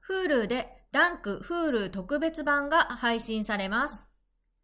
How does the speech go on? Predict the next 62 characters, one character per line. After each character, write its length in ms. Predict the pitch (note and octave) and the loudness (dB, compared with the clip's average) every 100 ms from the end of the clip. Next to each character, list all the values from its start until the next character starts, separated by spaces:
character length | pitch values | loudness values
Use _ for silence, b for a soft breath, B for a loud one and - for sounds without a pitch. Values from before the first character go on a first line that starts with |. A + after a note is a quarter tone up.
| - | 0
今 240 | E4+ F4 | 2 2
後、 240 | E4 F4+ - | 2 0 4
毎 240 | C#4+ F#4+ | 4 4
週 220 | G4 G4+ | 2 0
水 300 | G4 F4+ G4+ | 0 -2 2
曜 180 | A4+ G#4+ | 2 2
日 80 | F4 | 2
の 100 | B3 | 0
二 160 | A#3 | 0
十 220 | A#3+ E4 D#4 | 0 -2 -2
時 140 | D4 | -4
に 200 | F4+ - | -4 -6
一 200 | - B3+ | -4 0
話 160 | B3 B3 | 0 0
ず 100 | B3+ | -4
つ 200 | D#4 D4+ | -4 -4
公 260 | B3 A#3 | -2 0
開 180 | A#3 A3+ | 0 -2
さ 140 | A#3 | 0
れ 100 | G#3+ | -4
て 140 | G#3+ G#3+ | -2 -4
い 100 | G#3 | -4
く 80 | G3+ | -2
予 140 | G3 | -2
定 240 | G3 G3 | -2 -2
で 160 | G3 B3 | 0 -2
す。 160 | - - _ _ _ _ _ _ _ _ _ _ - | -4 -14 _ _ _ _ _ _ _ _ _ _ -4
二 140 | E4 | -2
十 220 | F#4 E4 | 2 6
四 140 | D4 D#4+ | 6 4
時 100 | B3+ | 4
五 160 | G3+ | 0
十 200 | G3 D4 | 2 2
八 280 | D#4 D4+ F4 | 2 0 -2
分 180 | F4 D4+ | -2 0
ま 120 | G#3+ | 0
で、 260 | F#3 - b b _ | 0 -4 b b _
TVer、 480 | E4+ E4+ B3 G3 D3+ | -4 0 6 6 6
日 140 | G3+ A3 | 0 -2
テ 180 | - | 4
レ 120 | D4+ D4+ | 4 6
タ 140 | D4+ | 2
ダ 100 | C4 | 2
に 140 | A3 | 0
て 240 | G#3 C#4 - | 0 -2 2
ダ 160 | A#3+ C#4+ | 2 2
ン 80 | |
ク 140 | B3 A3 | -2 -4
の 160 | C4+ | -2
第 240 | A#3+ C4 G3+ | 0 0 0
六 240 | G#3 - | -4 0
話 140 | D#4+ C#4 | 2 4
が 120 | D#4+ | 2
配 220 | B3+ A#3+ | 2 -2
信 240 | A#3 A#3 | -2 -4
終 240 | A#3 B3+ C#4 | -4 -4 0
了 160 | D4+ | 0
と 120 | D4 D4 | 0 -2
な 140 | C#4+ | -2
り 80 | C#4 | -2
ま 200 | D4 | 0
す。 80 | D#4 | 0